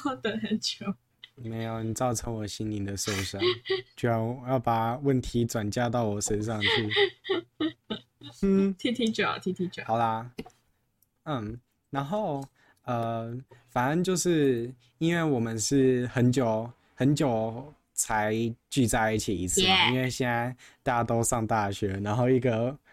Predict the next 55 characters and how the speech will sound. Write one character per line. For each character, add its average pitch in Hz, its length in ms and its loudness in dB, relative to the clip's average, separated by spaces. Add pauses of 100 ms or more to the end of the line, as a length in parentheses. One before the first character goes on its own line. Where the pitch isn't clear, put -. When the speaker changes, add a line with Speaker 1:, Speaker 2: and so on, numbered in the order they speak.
(180)
Speaker 2:
跑 110 240 -2
北 110 220 2
部， 117 200 4
一 117 60 4
个 117 140 0
跑 107 220 -4
南 101 260 -2
部， 113 240 2
就 117 280 -2 (240)
很 120 200 2
久 117 180 2
才 110 140 0
能 107 180 -2
见 117 160 0
面 113 180 0
一 98 200 -6
次。 - 180 -2
Speaker 1:
Yeah。 180 160 -2 (340)
Speaker 2:
对， 127 220 0 (300)
然 120 160 -2
后， 139 400 2 (320)
呃， 123 440 0 (140)
说 170 240 2
到 143 480 2 (200)
就 143 120 2
是 135 140 4
我 117 140 0
们 110 420 -4 (240)
今 131 180 4
天 117 300 -2
是 110 480 0 (120)
要 117 100 -6
怎 104 100 -6
么 104 80 -4
讲， 110 280 -10
难 117 160 0
得 113 180 2
聚 120 160 4
在 107 260 0
一 107 60 -2
起 - 180 -6
嘛， 180 100 0
Speaker 1:
Yeah。 175 340 -2
Speaker 2:
我 123 100 2
就 123 100 2
要 165 220 4
说 117 480 2 (260)
我 120 140 0
们 117 400 -2
来 117 240 2
之 123 260 4
前 120 220 0
的 104 160 -4
时 104 200 0
候， 110 360 0